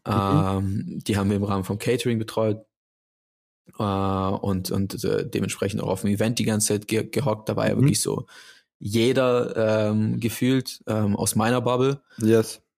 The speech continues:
Speaker 1: Ähm, war auch so, <laughs> ich sag ehrlich, weniger so Tennis. Ähm, zwei Spiele habe ich mir angeschaut, war nice, aber war so voll das Networking-Ding.
Speaker 2: Ja, ja, absolut, ja.
Speaker 1: Ähm,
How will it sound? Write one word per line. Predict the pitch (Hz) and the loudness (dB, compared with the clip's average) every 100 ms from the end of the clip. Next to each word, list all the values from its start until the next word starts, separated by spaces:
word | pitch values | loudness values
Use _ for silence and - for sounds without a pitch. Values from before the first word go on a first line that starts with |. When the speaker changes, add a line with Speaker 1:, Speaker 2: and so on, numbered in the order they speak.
| - | -6
Speaker 1:
Ähm, | 104 98 98 98 | -2 0 0 0
war | 104 | 2
auch | 110 110 | 2 2
so, | - 101 90 - | 0 0 -2 -8
<laughs> | - - - - - | -6 -4 -6 -10 -14
ich | - | -12
sag | - | -4
ehrlich, | - 101 95 | -2 0 0
weniger | 101 101 101 | 0 2 2
so | 101 | 0
Tennis. | 95 - 123 131 - - _ _ _ - | -2 -2 0 0 -2 -4 _ _ _ -4
Ähm, | 107 101 98 98 - | 0 0 0 -2 -2
zwei | - 104 | 0 0
Spiele | - 120 110 | 0 2 2
habe | 104 | 2
ich | |
mir | 104 | 0
angeschaut, | 92 135 - 117 113 | 2 2 2 0 0
war | - | 0
nice, | 143 110 123 - | 2 2 2 0
aber | 101 104 104 - - - | 0 0 -4 -14 -10 -4
war | |
so | 101 | -2
voll | - 104 | 0 0
das | 107 - | 0 2
Networking-Ding. | 107 101 123 120 131 120 127 | 0 2 0 2 0 2 6
Speaker 2:
Ja, | 113 110 | 6 6
ja, | 104 101 | 6 4
absolut, | 101 - 104 101 107 104 | 0 -2 0 0 0 -2
ja. | 98 104 - 104 101 98 95 | -2 -2 -2 -2 0 0 0
Speaker 1:
Ähm, | 95 95 95 | 2 0 -2